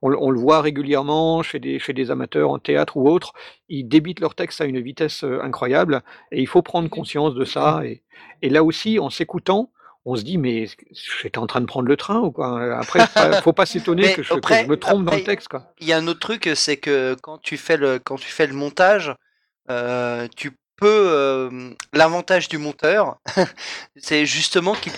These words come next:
Speaker 2: peut espacer les mots.
Speaker 1: Oui, oui, bien sûr, oui.
Speaker 2: C'est, il y a, il y a, c'est, euh, enfin, c'est ce que je fais pour, euh, pour Valnuit, euh, c'est, euh, mais en
Speaker 1: Donner un rythme, euh.
Speaker 2: mais en plus, c'est que, euh, comme je mets de la musique, je fais en sorte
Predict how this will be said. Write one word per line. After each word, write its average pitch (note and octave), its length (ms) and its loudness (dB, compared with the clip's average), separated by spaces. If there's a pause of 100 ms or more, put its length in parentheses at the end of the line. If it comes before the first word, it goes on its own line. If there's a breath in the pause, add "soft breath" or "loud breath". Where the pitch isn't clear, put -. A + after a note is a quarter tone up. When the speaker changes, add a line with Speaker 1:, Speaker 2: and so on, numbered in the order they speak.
Speaker 2:
peut C#3 220 -2
espacer F#3 600 2
les D#3 140 -4
mots. C#3 280 -6
Speaker 1:
Oui, E4 360 4
oui, D3+ 120 -12
bien A#2 120 -10
sûr, - 300 -4 (120)
oui. F#3+ 80 -2
Speaker 2:
C'est, E3 160 4
il D3 40 0
y D3 60 2
a, B2 160 -2
il C3+ 60 -12
y C#3+ 100 0
a, C#3 140 2
c'est, C#3+ 420 2
euh, B2+ 800 -2 (120)
enfin, B2+ 180 2 (560)
c'est - 280 -4
ce - 100 -2
que D#3 120 0
je - 160 0
fais E3+ 200 0
pour, - 320 -12
euh, B2+ 600 -2 (180)
pour C3 120 -6
Valnuit, E3 720 0
euh, C#3+ 180 2 (440 soft breath)
c'est, - 360 0
euh, C3 400 0
mais C#3 140 -2
en C3 60 -2
Speaker 1:
Donner B2+ 220 0
un B2+ 100 0
rythme, D#3 300 -2
euh. C3 240 -2 (340)
Speaker 2:
mais D3+ 120 2
en D3+ 120 6
plus, G#3+ 520 -4
c'est D#3+ 260 0
que, - 200 -10
euh, D#3 300 2
comme D#3 220 0
je D3 140 -4
mets C#3 140 0
de C3+ 80 -4
la B2+ 80 4
musique, B2+ 500 -4 (600)
je - 200 -2
fais G3+ 220 4
en E3+ 160 0
sorte - 500 -2